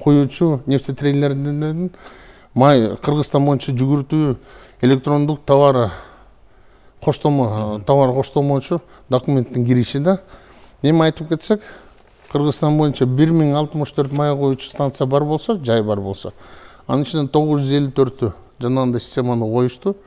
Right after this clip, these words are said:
Speaker 1: Азыркы маалда, ам, башында сатылып аткан ар бир литрдин, э, эсеби салык орган аркылуу өтпөсө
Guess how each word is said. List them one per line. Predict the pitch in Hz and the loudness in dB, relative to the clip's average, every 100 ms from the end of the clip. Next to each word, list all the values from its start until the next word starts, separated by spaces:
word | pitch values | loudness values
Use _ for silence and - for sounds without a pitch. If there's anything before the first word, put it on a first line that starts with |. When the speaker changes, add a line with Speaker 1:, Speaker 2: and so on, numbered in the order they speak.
| - - - - | -20 -20 -20 -6
Speaker 1:
Азыркы | - 120 123 - | -2 -2 -2 -2
маалда, | 127 123 123 120 - - - - - - - - - | 0 0 0 -2 -4 -12 -20 -20 -20 -20 -20 -20 -8
ам, | 117 117 117 107 90 87 - - | -4 -2 -2 -2 -4 -8 -14 -14
башында | 113 127 131 160 156 151 110 85 104 104 | -2 0 0 0 4 4 2 -2 -6 -6
сатылып | - 143 156 151 143 | 0 0 2 0 0
аткан | 147 131 92 - - - - - | -2 -4 -4 -14 -20 -20 -20 -4
ар | 120 151 | 0 2
бир | 151 147 | 2 0
литрдин, | 151 139 143 135 131 110 80 - | -2 -2 -6 -4 -2 -2 -4 -14
э, | - 127 113 110 113 110 110 110 117 117 113 117 147 135 | -14 -8 -6 -4 -4 -4 -4 -6 -4 -4 -6 -8 -2 0
эсеби | 135 156 139 113 - - - - - - | 2 2 4 2 -2 -14 -20 -20 -20 -4
салык | - 147 139 - | 2 4 4 0
орган | 143 135 151 147 143 | 0 2 2 2 0
аркылуу | 139 135 147 139 | 0 0 2 2
өтпөсө | 139 160 - 220 | 2 -4 -2 -2